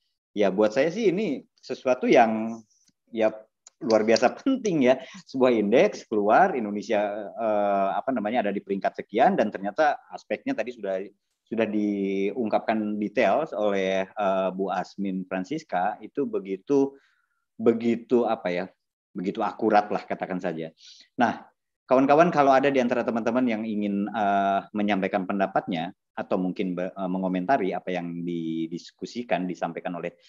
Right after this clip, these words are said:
ketiga narasumber tadi, saya persilakan, masih ada, eh, ada waktunya lima belas menitan kurang lebih. Silakan, kawan-kawan, kalau ada yang mau, eh, menanggapi.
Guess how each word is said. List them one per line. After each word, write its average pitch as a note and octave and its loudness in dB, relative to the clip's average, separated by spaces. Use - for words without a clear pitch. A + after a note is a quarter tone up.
ketiga F2 -2
narasumber F2+ -8
tadi, A2 0
saya A#2+ 0
persilakan, B2+ -2
masih G#2+ -4
ada, G#2+ -6
eh, G2+ 0
ada A2 0
waktunya A2 -4
lima F2+ -4
belas E2+ -8
menitan F#2 -6
kurang D#2+ -14
lebih. - -20
Silakan, C#3+ 2
kawan-kawan, A#2+ 4
kalau A#2 0
ada A2 0
yang G#2 -8
mau, G#2 -6
eh, G2+ 0
menanggapi. G2 -4